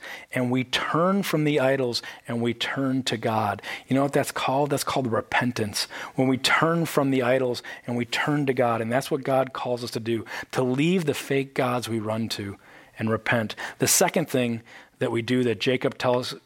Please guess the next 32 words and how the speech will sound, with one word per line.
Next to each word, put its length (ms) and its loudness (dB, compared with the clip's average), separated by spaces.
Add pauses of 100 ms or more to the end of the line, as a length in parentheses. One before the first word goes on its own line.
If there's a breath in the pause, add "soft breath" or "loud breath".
tells 240 2
his 140 -2
family 520 0 (300 loud breath)
is, 240 0 (100)
check 240 0
it 80 4
out 300 2 (100)
in 340 -6 (380 loud breath)
verse 240 0
two, 400 -2 (320 loud breath)
"Put, 260 0
purify 520 4
your, 180 0 (160)
or, 220 2
uh, 260 2 (300)
get 160 2
rid 160 2
of 80 2
the 60 0
foreign 360 0
gods 460 2 (420 loud breath)
that 120 0
are 120 4
among 340 0
you." 280 -2 (180 loud breath)
And 100 -2
the 80 2
next 260 2
thing 160 0
is, 140 -2 (200 loud breath)
"Purify 800 0
yourselves." 1000 -4